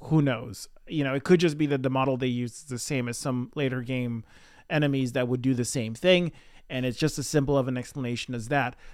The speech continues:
But the f-, the, the excitement that I felt <laughs> when I learned about this and that people had when they were like, "Holy crap, she will mount a wolf and just start riding it around." It just, you know, it's very limited in terms of where you can use it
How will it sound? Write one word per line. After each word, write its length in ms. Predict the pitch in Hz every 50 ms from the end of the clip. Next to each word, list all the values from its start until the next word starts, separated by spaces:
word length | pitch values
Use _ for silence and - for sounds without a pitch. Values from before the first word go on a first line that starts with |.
| - -
But 340 | 165 151 190 196 180 180 190
the 60 | 180
f-, 240 | 175 - - - - _ -
the, 120 | 208 254 -
the 120 | 208 190
excitement 840 | 185 156 - - - - - 220 233 277 277 262 220 170 143 - - _ _ _ _ -
that 220 | 175 170 160 165
I 180 | 170 202 285 320
felt 540 | - - 156 110 95 117 - - - - -
<laughs> 60 | -
when 160 | - 175 196 196
I 100 | 185 190
learned 340 | 170 180 185 226 247 226
about 300 | 208 160 156 156 151 147
this 180 | 151 156 147 -
and 80 | 160 156
that 200 | 156 139 - -
people 260 | 175 185 - 180 165
had 260 | 139 160 170 156 147
when 160 | 139 156 151
they 140 | 147 147 147
were 160 | 135 147 147
like, 260 | 147 143 139 131 -
"Holy 720 | - - - - - - - - - - 349 359 294 233
crap, 460 | 196 - - - 277 269 208 147 113 -
she 180 | - - 277
will 240 | 302 254 226 180 156
mount 540 | 156 165 170 180 196 214 220 240 269 269 - -
a 80 | 240 214
wolf 520 | 202 180 185 226 262 240 214 175 - - -
and 160 | 214 196 185
just 160 | 208 190 -
start 300 | - - 220 214 214 185
riding 380 | 165 175 185 196 208 214 208 196
it 60 | 180
around." 460 | 165 160 175 175 165 139 131 120 113 - - - - - - - -
It 120 | 226 226
just, 180 | 190 247 233 - 196 170 - - -
you 100 | 214 208
know, 80 | 180 170
it's 200 | 220 202 - 175
very 320 | 180 175 214 233 226 202
limited 560 | 165 160 156 147 135 120 123 120 120 120 - - _ -
in 320 | 165 143 139 139 135 - - -
terms 300 | - 151 156 139 127 -
of 160 | 135 120 123
where 100 | 143 143
you 160 | 147 139 135
can 180 | - - 151 135
use 300 | 127 127 139 139 123 120
it 160 | 127 117 -